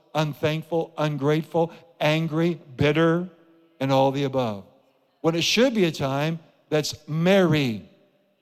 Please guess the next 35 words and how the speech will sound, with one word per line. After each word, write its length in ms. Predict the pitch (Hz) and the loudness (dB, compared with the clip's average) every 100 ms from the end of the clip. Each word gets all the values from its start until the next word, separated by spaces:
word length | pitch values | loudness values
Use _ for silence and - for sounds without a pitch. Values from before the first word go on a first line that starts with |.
| _ | _
Why? 300 | 139 127 110 156 | -6 -6 -6 -4
Because 420 | 151 175 156 156 | 0 2 2 2
of 320 | 143 - - | 0 -4 -14
Christmas. 840 | - 165 147 - 143 113 - - - _ _ - - - _ | 0 2 2 -2 -4 -6 -8 -14 -18 _ _ -20 -20 -20 _
Jesus 480 | - 165 165 156 - | -4 -2 0 -2 -2
is 180 | 160 151 | -2 -2
the 100 | 156 | -2
reason 360 | 139 151 143 131 | -2 -2 -4 -4
for 160 | 135 | -2
the 140 | 127 120 | -2 -4
season. 480 | 131 135 127 113 - - - | -4 -4 -4 -4 -6 -14 -6
And 100 | 139 | 2
he 120 | 190 | 4
can 160 | 240 233 | 4 4
turn 240 | - 214 | 4 4
that 160 | 190 170 | 4 4
all 200 | 175 190 | 4 4
around, 340 | 170 175 120 | 4 2 0
can't 300 | - 151 175 | -2 -4 -2
he? 220 | 226 240 - _ _ _ - | -4 -6 -12 _ _ _ -8
Okay, 300 | 135 160 165 - - 127 | -4 -2 -2 -4 -14 -6
next, 240 | 147 - | -4 -4
guys, 320 | 151 156 165 | -2 -2 -2
go 140 | 139 131 | -2 0
to 20 | |
the 100 | 131 | 0
next 220 | 135 - - | -2 -4 -4
slide. 360 | 139 156 190 - _ _ _ | -4 -4 -8 -12 _ _ _
Move 220 | 139 139 | -4 0
on 180 | 135 131 | 0 0
up 200 | 143 175 | -2 -2
to 100 | 135 | -4
the 80 | 123 | -4
next 240 | 135 139 | -4 -4
slide. 340 | - 170 226 | -4 -4 -6